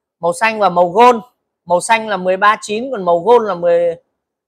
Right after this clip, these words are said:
à, màu xanh là mười hai chín, nhầm nhá. Màu xanh là mười hai chín, màu gold là mười ba hai. Rồi, à, thôi thì cũng, à, khá trễ rồi.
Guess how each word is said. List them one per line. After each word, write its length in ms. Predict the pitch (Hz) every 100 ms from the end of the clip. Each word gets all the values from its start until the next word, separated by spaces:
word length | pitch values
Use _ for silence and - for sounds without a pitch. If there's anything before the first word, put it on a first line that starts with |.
| _ _
à, 160 | 170 180
màu 260 | 185 185
xanh 260 | 175 240 226
là 60 |
mười 300 | 202 185 190
hai 300 | 185 240 240 226
chín, 300 | 226 240 381 - _
nhầm 400 | 175 180 190 190
nhá. 200 | 214 294 285 _
Màu 140 | 165 175
xanh 220 | 220 220
là 60 | 202
mười 200 | 185 185
hai 180 | 214
chín, 340 | 208 208 233 403 - - - _ -
màu 180 | 170 175
gold 340 | 202 247 220
là 100 | 185
mười 320 | 170 175 170
ba 240 | 180 208 214
hai. 520 | 208 233 240 180 113 _ _ _ _ _ _ _ _ _ _ _ _ _ _ _ _ _ _ _ _ _ _ _ _ _ _ _ _ _ _ _
Rồi, 280 | 175 196 185 - _ _
à, 540 | 175 180 185 185 190
thôi 260 | 185 220 214
thì 200 | 190 180
cũng, 280 | 170 214 233
à, 260 | 247 220 202
khá 200 | 196 214
trễ 320 | - 240 254
rồi. 120 | 240